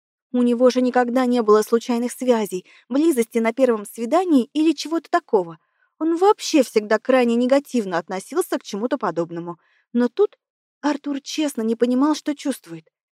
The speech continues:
Эта девушка, она была какой-то особенной, что ли. Иначе как объяснить, что те несколько часов полета он ощущал себя живым и счастливым, а теперь чувствовал, будто у него отняли что-то важное?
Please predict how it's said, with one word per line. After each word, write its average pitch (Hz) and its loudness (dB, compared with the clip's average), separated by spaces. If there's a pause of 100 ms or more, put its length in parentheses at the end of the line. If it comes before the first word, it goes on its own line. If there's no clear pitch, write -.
(120)
Эта 254 0
девушка, 240 -6
она 247 -4 (500)
была 262 0
какой-то 269 2
особенной, 220 0
что 196 -6
ли. 165 -14 (440)
Иначе 269 2
как 269 0
объяснить, 214 -2
что - -4
те 277 -4
несколько 262 -2
часов 240 -2
полета 285 -4 (260)
он 294 2
ощущал 302 -4
себя 285 -2
живым 285 0
и 330 -2
счастливым, 220 -4 (300)
а 262 -2
теперь 254 -4
чувствовал, 175 -8 (220)
будто 254 -6
у 240 -4
него 240 2
отняли 226 -2
что-то 220 -4
важное? 170 -12